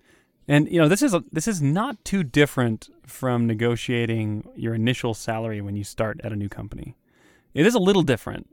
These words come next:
because now this company has a lot of information about you, and they know exactly what you're worth, they know what you're capable of, and they've seen it demonstrated over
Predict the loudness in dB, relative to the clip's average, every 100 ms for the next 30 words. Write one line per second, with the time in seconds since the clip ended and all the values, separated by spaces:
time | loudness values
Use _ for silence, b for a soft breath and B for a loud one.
0 | -6 -2 0 0 2 4 4 4 0 -4
1 | -4 -2 -2 0 0 -2 -2 -4 0 2
2 | 4 2 0 -2 -2 -2 -2 -2 -4 -6
3 | -8 -8 -10 -10 -14 b b b b 0
4 | 2 4 4 4 2 4 2 2 0 -2
5 | -4 -6 -4 0 0 0 -4 -4 -4 -8
6 | -8 -8 -10 -12 -10 -8 -6 2 2 4
7 | 2 2 0 -4 -4 -6 -8 -10